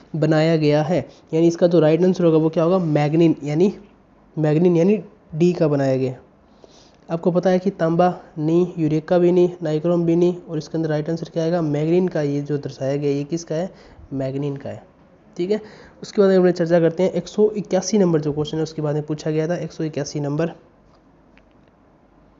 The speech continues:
चलिए, एक सौ इक्यासी नंबर के अंदर आपको diagram दिखाया गया है एक ऊर्जा मीटर का, यानी किस प्रकार का एक watt meter है। Watt meter यानी शक्ति के जो गणना करने वाला यंत्र होता है उसे क्या कहते हैं, Watt meter कहते हैं,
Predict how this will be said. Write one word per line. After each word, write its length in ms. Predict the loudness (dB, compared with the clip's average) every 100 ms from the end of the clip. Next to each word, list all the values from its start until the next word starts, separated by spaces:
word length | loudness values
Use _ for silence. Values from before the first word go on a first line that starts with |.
| _ _ _ _ _ _ _ _ _
चलिए, 280 | -4 -4 -4 -10 _ _ -20 -20 _ -12
एक 100 | -4
सौ 120 | -2
इक्यासी 300 | 2 0 2
नंबर 240 | 2 4 4
के 80 |
अंदर 180 | 2 4
आपको 220 | 2 2
diagram 380 | 0 2 2 2
दिखाया 300 | 0 -2 -2
गया 120 | 0
है 60 | 0
एक 120 | -2 -4
ऊर्जा 240 | 2 4
मीटर 260 | 4 0 -4
का, 180 | -4 -4 -10 -12 -2
यानी 160 | -2
किस 200 | -2 -6 -6
प्रकार 360 | -6 -4 -4
का 120 | -2
एक 180 | -4 -2
watt 300 | -4 -4 -2
meter 200 | -6 -6
है। 180 | -8 -10 -14 -20 -18 -6
Watt 240 | -2 0 0
meter 220 | -2 -2
यानी 200 | -2 -2
शक्ति 360 | -6 -10 -8
के 100 | -4
जो 140 | -2 0
गणना 260 | 2 2
करने 220 | 2 0 2
वाला 160 | 0
यंत्र 280 | 0 -2 -4
होता 120 | -2
है 60 | -2
उसे 180 | -4 -6
क्या 140 | -4
कहते 240 | -4 -4
हैं, 120 | -4 -6 -14 -16 -4
Watt 220 | -2 0
meter 200 | 2 4
कहते 240 | 2 2
हैं, 120 | -2